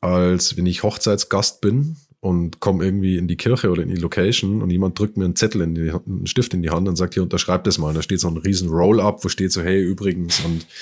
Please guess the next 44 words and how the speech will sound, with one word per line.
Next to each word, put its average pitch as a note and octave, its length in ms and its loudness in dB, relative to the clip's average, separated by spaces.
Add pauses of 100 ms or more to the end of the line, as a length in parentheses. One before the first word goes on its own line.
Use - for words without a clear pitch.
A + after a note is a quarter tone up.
(340)
rote F#2 260 2
Punkte G#2+ 480 2
auf F#2+ 140 0
die G2+ 80 0
Stirn, G#2 400 2
wer E2+ 100 2
nicht, G2 280 0
äh, F2 180 0
gefilmt G#2 340 0
werden G#2 240 2
will G2+ 140 2
und G2+ 80 2
so G2+ 100 2
ein G2+ 80 0
Krempel. A2 460 2 (600)
Ähm, F2+ 360 2
deswegen F#2+ 420 0
ist - 260 -2
die F#2 120 0
Variante E2+ 460 0
zwei, D3 640 0
das - 160 -2
vertraglich G2 800 -2
zu G2+ 140 -2
regeln A2+ 540 2
über, G2 360 0
übers F2+ 300 -2
Brautpaar, G2+ 760 0
ein E2 220 -4
sehr, F#2+ 300 2
sehr G2 160 0
gängiger F#2 540 0
Weg. F#2+ 200 0
Das - 120 -4
wird F2+ 140 -2
tatsächlich - 460 -4
häufig F#2+ 380 0
gemacht. F2+ 460 -4
Ich - 100 -8
find's F#2+ 240 -4
den E2+ 280 -2
praktischsten - 680 -2
Weg F#2 220 -2
überhaupt. F2 580 -2